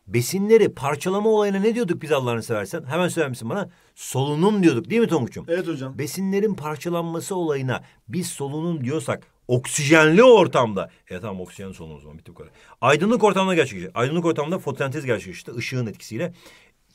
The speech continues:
Speaker 1: Yapay veya, e, doğal ışıkta olabilir, unutmayalım. Karbondioksit, su ve enerji üretilir demiş. Karbondioksit, su ve enerji. E, oksijenli solunum denklemini söylüyor bana.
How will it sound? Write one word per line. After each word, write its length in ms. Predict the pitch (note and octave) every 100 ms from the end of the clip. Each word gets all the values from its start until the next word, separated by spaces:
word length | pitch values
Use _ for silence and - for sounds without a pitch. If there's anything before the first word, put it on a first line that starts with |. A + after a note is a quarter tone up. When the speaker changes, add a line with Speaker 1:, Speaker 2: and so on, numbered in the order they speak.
| _
Speaker 1:
Yapay 540 | A2 C3 C3 G3 B3 B3
veya, 340 | A3+ A3+ A#3
e, 720 | E3+ C3 D3+ C#3+ B2+ C3 C3
doğal 240 | B2+ E3+ F#3+
ışıkta 260 | - -
olabilir, 280 | D3 C3 D#3
unutmayalım. 420 | B2 G#2+ F2+ D2+ - - -
Karbondioksit, 520 | D3+ F#3+ G#3+ A3 -
su 240 | - A#3
ve 60 | A#3
enerji 600 | G3 F3+ E3 C3+ A3 - _ _
üretilir 580 | D3 C3 C3 C#3+ C#3+ C3
demiş. 360 | F2+ D2 - - _ _ _ _ _ _ _ _ _ _ -
Karbondioksit, 720 | G2+ F2+ E2+ D#2+ D#2+ D#2+ C#3+
su 220 | - C3+
ve 60 | A#2
enerji. 240 | F2 C#2 _ _ _
E, 80 | A2
oksijenli 380 | A2+ A#2+ B2+ A#2
solunum 280 | D#3 D#3+ E3+
denklemini 320 | F3 F3+ E3
söylüyor 200 | C3+ G2
bana. 180 | G2